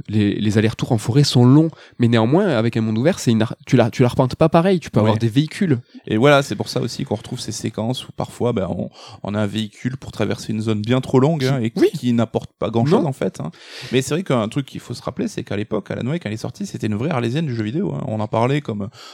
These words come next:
Speaker 2: un projet qui traînait dans les bas-fonds de, du développement depuis un moment.
Speaker 1: Et c'était un vrai triple A aussi, hein. C'était qu'il était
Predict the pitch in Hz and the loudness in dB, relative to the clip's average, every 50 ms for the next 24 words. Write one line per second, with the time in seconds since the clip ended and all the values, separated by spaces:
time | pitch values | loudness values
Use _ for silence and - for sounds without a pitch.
0 | - - - 107 - - 123 123 120 131 123 - - - - - 117 113 117 123 | -12 -8 -8 -6 -2 2 2 2 2 2 -2 -4 -8 -14 -8 -6 -4 -2 0 0
1 | 127 120 110 104 104 104 107 110 120 - - 123 120 113 101 104 107 107 110 110 | 0 0 0 -2 -2 0 0 -2 -2 -4 -8 -8 -6 -6 -6 -6 -6 -6 -8 -8
2 | 107 113 110 110 107 107 - 120 120 110 107 - - - 107 107 113 120 156 220 | -6 -4 -4 -2 -4 -4 -2 -4 -4 -4 -4 -6 -6 -6 -4 -2 -2 -2 -4 -6
3 | 233 - _ - - - 120 110 - 104 85 82 104 101 117 - 190 - - - | -8 -10 _ -18 -12 -12 -6 -2 -2 0 0 0 -2 -2 0 0 0 0 0 -2
4 | - 170 165 123 107 107 - - 113 123 - - - - - - - 120 117 - | 0 2 4 4 4 2 0 -4 -6 -6 -6 -10 -12 -12 -12 -6 -2 -2 0 0
5 | 120 - | 0 -2